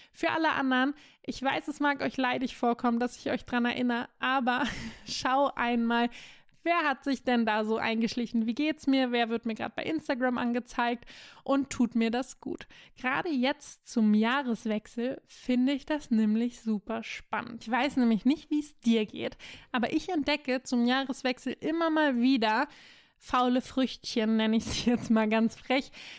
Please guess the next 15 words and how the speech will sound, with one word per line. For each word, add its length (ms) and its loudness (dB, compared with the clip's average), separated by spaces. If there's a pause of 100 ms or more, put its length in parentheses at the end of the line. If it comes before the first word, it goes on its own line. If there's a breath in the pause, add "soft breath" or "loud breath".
(160 loud breath)
ähm, 640 4 (200)
bei, 280 0
unter 240 4
den 160 2
Menschen, 360 4
denen 260 2
ich 240 -6
folge. 340 2
Da 100 0
entdecke 320 -2
ich 160 -8
immer 240 0
mal 220 2
wieder 220 2
jemanden, 520 2